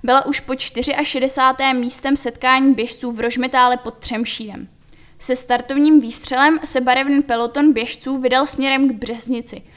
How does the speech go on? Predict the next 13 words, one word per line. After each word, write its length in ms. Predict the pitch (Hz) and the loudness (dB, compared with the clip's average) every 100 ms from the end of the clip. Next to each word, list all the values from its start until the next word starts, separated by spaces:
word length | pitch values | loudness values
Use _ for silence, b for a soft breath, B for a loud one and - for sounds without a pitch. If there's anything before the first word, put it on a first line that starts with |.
| b b | b b
proběhnout 500 | 240 233 302 294 302 | 0 4 6 6 4
populární 580 | 247 240 277 277 285 302 | 0 0 2 4 4 2
silniční 580 | 262 247 269 - 277 | 0 -2 -4 2 2
desítku 480 | 254 - 233 220 262 | 2 0 -6 -10 -8
s 100 | 269 | -8
cílem 340 | - 240 254 254 | -8 -4 0 0
na 80 | |
historické 680 | 262 240 - 247 247 - 269 | 0 -2 -6 -4 -4 -2 -4
atletické 720 | - 185 240 247 262 - 254 | -4 -6 -6 -6 -8 -4 -4
dráze 440 | 220 208 220 240 247 B B - | -2 -4 -2 -4 -6 B B -4
Březnického 640 | 233 247 277 - 269 277 | -2 0 -2 -2 -2 -2
sportovního 640 | 269 226 233 233 233 247 | -4 -8 -8 -6 -2 -2
svatostánku. 960 | 247 233 220 220 - - 208 202 - - | -2 -4 -6 -6 -10 -6 -6 -8 -12 -18